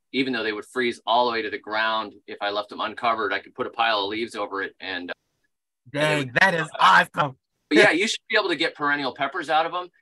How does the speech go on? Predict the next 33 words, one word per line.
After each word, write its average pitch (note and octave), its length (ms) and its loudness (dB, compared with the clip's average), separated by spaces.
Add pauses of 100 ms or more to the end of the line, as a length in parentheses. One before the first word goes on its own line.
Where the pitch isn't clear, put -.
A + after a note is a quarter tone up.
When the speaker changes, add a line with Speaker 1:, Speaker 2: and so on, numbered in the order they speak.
(140)
Speaker 1:
And D3 100 -4
if E3 120 -8
you G3 80 -10
put B3+ 160 0
your G3 100 2
peppers F#3+ 380 0
in C#3 160 -4
pots - 580 2
too, F#3+ 460 4 (920)
give A#3 160 0
'em F#3 60 -4
big F3+ 240 -2
pots, - 480 2
like B2 220 -2
twenty E3 220 -6
gallon D3 260 -4
pots D3+ 280 0
or D3+ 60 -14
something. D#3+ 420 -8 (1040)
You C#3+ 240 0
can D#3 200 -4
drag C3 480 0
them A#2 180 -6
in B2 600 -4
to A2+ 500 -2
a G2 80 -6
covered - 360 2
area A#2+ 580 2 (320)
and - 100 -6
probably D#3+ 400 2
get C3 160 -8
peppers C3+ 380 -4
for B2 160 -8